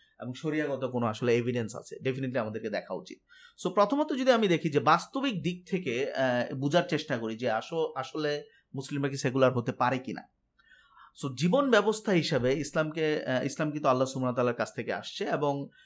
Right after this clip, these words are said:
আহ, এটা আমাদের বুদ্ধিভিত্তিক মনকে কিন্তু আশ্বস্ত করে, হ্যাঁ। আমরা যারা intellectual, আমাদের যাতে sound mind আছে, আহ, আমাদের এই সাউন্ড মাইন্ড কিন্তু এই, আম, আপনার ইসলাম, ইসলামিক যে জীবন ব্যবস্থা এটাকে কিন্তু আমরা কিন্তু address করে নিই অথবা adhere করে নিই।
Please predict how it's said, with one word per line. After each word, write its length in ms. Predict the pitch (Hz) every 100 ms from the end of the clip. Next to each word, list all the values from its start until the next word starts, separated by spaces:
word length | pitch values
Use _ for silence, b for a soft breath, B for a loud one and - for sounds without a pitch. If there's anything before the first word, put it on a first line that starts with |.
| _
আহ, 120 | 143 139
এটা 180 | 175 180
আমাদের 220 | 170 170
বুদ্ধিভিত্তিক 640 | 127 180 160 214 214 208 160
মনকে 340 | 143 151 147
কিন্তু 200 | 147 -
আশ্বস্ত 440 | 104 - 127 -
করে, 240 | 127 - -
হ্যাঁ। 240 | - - -
আমরা 340 | 117 120 123
যারা 240 | 120 117 117
intellectual, 580 | 117 127 120 - 120 110
আমাদের 220 | 113 113
যাতে 220 | - 160
sound 440 | - 147 160 175
mind 300 | 135 117 107
আছে, 300 | 90 - - 349 b b b b
আহ, 260 | 127 127 -
আমাদের 260 | 143 143
এই 60 | 147
সাউন্ড 380 | 147 143 160 156
মাইন্ড 240 | 147 147
কিন্তু 440 | 151 143 123 120 -
এই, 440 | 117 113 113 107 -
আম, 640 | 104 101 98 95 98 95 -
আপনার 460 | 113 - 110 101 98
ইসলাম, 380 | 131 - 165 156 -
ইসলামিক 540 | 135 - 160 151 160 139
যে 120 | 135
জীবন 300 | 123 127 117
ব্যবস্থা 300 | 107 113 -
এটাকে 260 | 156 143
কিন্তু 480 | 131 123 135 120 113 -
আমরা 260 | 107 110
কিন্তু 300 | 113 110 113
address 420 | - 113 - 120
করে 200 | - 123
নিই 140 | 101 87
অথবা 360 | 87 113 104 -
adhere 340 | 131 139 131
করে 240 | 127 202 120
নিই। 180 | 104